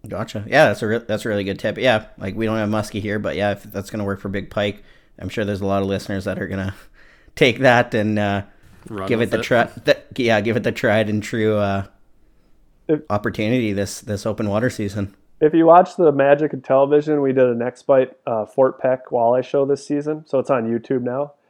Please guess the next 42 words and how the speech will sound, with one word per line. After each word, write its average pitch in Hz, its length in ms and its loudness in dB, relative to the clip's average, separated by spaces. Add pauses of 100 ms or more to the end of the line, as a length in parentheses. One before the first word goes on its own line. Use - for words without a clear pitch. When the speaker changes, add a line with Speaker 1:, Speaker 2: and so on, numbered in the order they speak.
(320)
Speaker 3:
Uh, 120 260 2
it 143 60 2
just 147 220 0
aired 123 240 4
actually, 117 240 0
Speaker 1:
Yeah. 120 80 0
Speaker 3:
but 117 320 -2 (800)
we 165 60 6
were 175 60 6
throwing 180 240 6
champ 165 340 2
swimmers 151 300 2
in 135 80 2
the 131 80 2
weeds. 135 280 2
So 147 80 -4
the - 40 0
Magic 180 300 4
of - 80 -6
Television 147 540 6
didn't 156 360 2
show 120 640 4 (180)
this, 135 380 -2
like, 123 280 2 (760)
like, 123 200 -2 (160)
we'd 123 260 -2
catch 131 220 0
a 131 60 -2
couple 139 280 0
big 131 220 0
walleyes, 135 680 4
and 139 140 0
then 143 140 4
there'd 165 180 4
be 160 120 6
a 127 60 2
hundred 160 440 -4
yard 131 260 0
stretch - 560 -6 (240)
of 117 400 0 (600)
thirty 170 600 4
to 135 800 2